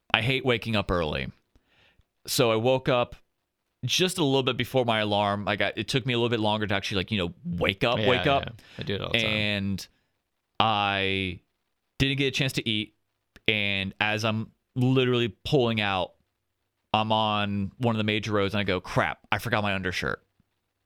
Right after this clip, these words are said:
Speaker 1: which I need for the suit.
Speaker 2: Didn't know we had to have one of those.
Speaker 1: And so I called up my best man 'cause we all agreed to meet up at the hotel. Man, this is a super inside episode, but I don't care.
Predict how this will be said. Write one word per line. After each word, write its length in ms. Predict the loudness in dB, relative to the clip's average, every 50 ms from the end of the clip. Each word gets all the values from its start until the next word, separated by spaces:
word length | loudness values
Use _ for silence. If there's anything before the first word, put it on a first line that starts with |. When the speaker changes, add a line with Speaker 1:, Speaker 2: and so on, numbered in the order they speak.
| _ _ _
Speaker 1:
which 180 | -4 -2 0 0
I 40 | 0
need 200 | 0 -2 -2 -2
for 120 | -4 -6
the 80 | -4 -2
suit. 360 | -2 0 0 -2 -2 -4 -8 _ _ _ _ _ _ _ _ _ _ _ _ _ _ _ _ -18 -18 _ -12
Speaker 2:
Didn't 180 | -10 -8 -6
know 80 | -6 -6
we 100 | -6 -8
had 160 | -8 -10 -12
to 80 | -12 -10
have 160 | -10 -10 -10
one 100 | -12 -12
of 80 | -12
those. 300 | -14 -14 -14 -16 -18 -20 -20 _ _ _ _ _ _ _ _ _ -10 -4
Speaker 1:
And 140 | -2 -2 0
so 460 | 2 2 2 2 2 0 0 -4 -8 _ _ _ _ _ _ _ _
I 100 | 0 0
called 220 | 2 2 2 2 2
up 60 | 2
my 80 | 0 0
best 260 | 0 -2 -2 0 -2
man 180 | -2 -2 -2
'cause 140 | -2 -4 -4
we 140 | -2 0 0
all 180 | 2 2 0 0
agreed 300 | 0 0 -2 -2 -2 -2
to 60 | -2
meet 120 | 0 0
up 100 | 0 -2
at 60 | -2 -4
the 60 | -2
hotel. 560 | -2 -2 -2 -2 0 0 0 0 -2 -6 -12 _ _ _ _ _ _ _ _ _ _ _ _ -18
Man, 100 | -16 -8
this 160 | -4 -4 -4
is 60 | -2
a 40 | -2
super 300 | -2 -2 0 0 -2 -2
inside 240 | -2 0 -2 0 -2
episode, 280 | -2 -2 -2 -2 0
but 60 | 0
I 40 | -2 -2
don't 100 | -4 -4
care. 240 | -4 -4 -4 -4